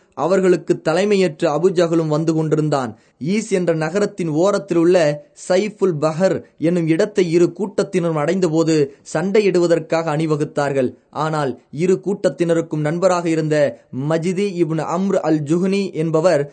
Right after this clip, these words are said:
சமரச பேச்சுவார்த்தை நடத்தி போரை தவிர்க்கச் செய்தார். இப்போரில் நபி ஸல்லல்லாஹு அலைஹி வஸல்லம் ஹம்சாவுக்கு வெள்ளை நிற கொடியை கொடுத்தார்கள். இதுதான் நபி அவர்கள் நிறுவிய முதல் கொடியாகும்.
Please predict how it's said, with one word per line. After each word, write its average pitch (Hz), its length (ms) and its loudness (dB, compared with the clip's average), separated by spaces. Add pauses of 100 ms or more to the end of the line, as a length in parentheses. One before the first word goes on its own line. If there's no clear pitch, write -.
(100)
சமரச 185 540 -2
பேச்சுவார்த்தை 165 640 0
நடத்தி 156 400 -2 (280)
போரை 175 300 2
தவிர்க்கச் 165 460 -2
செய்தார். 143 420 -2 (240)
இப்போரில் 175 580 2 (160)
நபி 165 360 0
ஸல்லல்லாஹு 170 540 0
அலைஹி 175 260 0
வஸல்லம் 160 460 0 (260)
ஹம்சாவுக்கு 175 800 0
வெள்ளை 185 300 0
நிற 165 240 0
கொடியை 165 340 2
கொடுத்தார்கள். 147 640 -2 (200)
இதுதான் 160 500 0 (200)
நபி 160 360 -2
அவர்கள் 165 300 2
நிறுவிய 160 380 0
முதல் 170 340 2
கொடியாகும். 156 580 -2